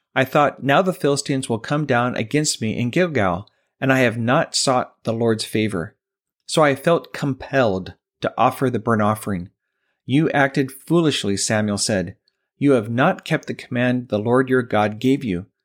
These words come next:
If you had, he would have established your kingdom over Israel for all time. But now your kingdom will not endure. The Lord has sought out a man after his own heart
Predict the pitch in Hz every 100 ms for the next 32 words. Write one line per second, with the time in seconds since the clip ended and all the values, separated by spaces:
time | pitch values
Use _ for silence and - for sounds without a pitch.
0 | _ _ - 143 - 131 117 196 170 113
1 | - _ _ - 180 170 139 123 - -
2 | 156 175 175 - 131 131 156 156 151 147
3 | 135 120 117 147 139 147 143 - 131 123
4 | 135 - 139 117 95 95 _ _ - 127
5 | 110 147 190 165 - 151 151 143 117 113
6 | 131 - 120 120 107 98 _ _ _ -
7 | 123 143 175 156 135 - 139 - 131 131
8 | 113 113 127 143 - 127 - 120 107 123
9 | 143 123 - 117 -